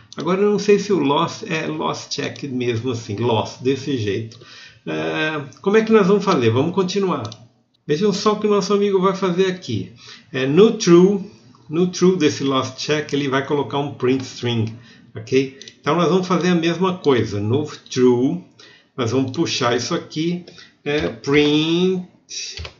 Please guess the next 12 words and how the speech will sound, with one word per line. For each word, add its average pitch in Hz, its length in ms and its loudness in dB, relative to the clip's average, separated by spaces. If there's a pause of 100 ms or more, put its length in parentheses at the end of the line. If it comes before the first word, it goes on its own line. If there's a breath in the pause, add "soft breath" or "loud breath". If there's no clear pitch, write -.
(120)
print 170 420 -2 (120)
string, 147 680 -2 (680 loud breath)
print 147 240 -2
string. 113 440 -6 (140)
Esse 151 260 -6
print 226 280 2
string 190 460 0 (420 loud breath)
é, 151 380 -2
é 160 40 4
uma 175 160 6
informação, 214 680 4
né? 147 200 -2